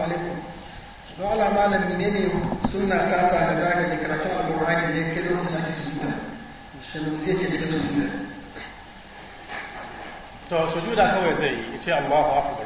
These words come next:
Speaker 2: shi kenan. Ba wani abu da an ka rawaito na cewa shi yi wani abu a cikin ta. Illa wasu malamai na ganin kana yin addu'a da wa-, amma dai wannan duka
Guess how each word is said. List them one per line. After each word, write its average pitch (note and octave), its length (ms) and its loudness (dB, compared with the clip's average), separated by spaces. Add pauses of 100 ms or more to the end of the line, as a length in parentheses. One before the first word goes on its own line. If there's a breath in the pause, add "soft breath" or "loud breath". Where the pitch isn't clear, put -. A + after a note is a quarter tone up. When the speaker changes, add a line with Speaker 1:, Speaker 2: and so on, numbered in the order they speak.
Speaker 2:
shi F#3+ 160 -8
kenan. - 240 -6 (840)
Ba E3+ 160 6
wani E3+ 160 6
abu E3 240 4
da D3+ 80 2
an E3 160 4
ka D3 80 0
rawaito D3+ 260 -2
na D#3+ 140 -2
cewa C#3+ 240 0
shi C#3 180 -4
yi C3+ 160 -2
wani C#3 160 -2
abu C3+ 160 0
a C#3+ 60 -4
cikin C3 260 -8
ta. C#3+ 80 -10
Illa E3 200 2
wasu E3+ 140 2
malamai D#3 360 0
na C#3+ 100 2
ganin D#3 220 -2
kana D3+ 180 0
yin C#3 160 0
addu'a D3 320 -2
da C#3+ 60 -2
wa-, C3 160 -2
amma E3+ 120 -2
dai F3 140 -4
wannan E3+ 240 0
duka F3+ 220 4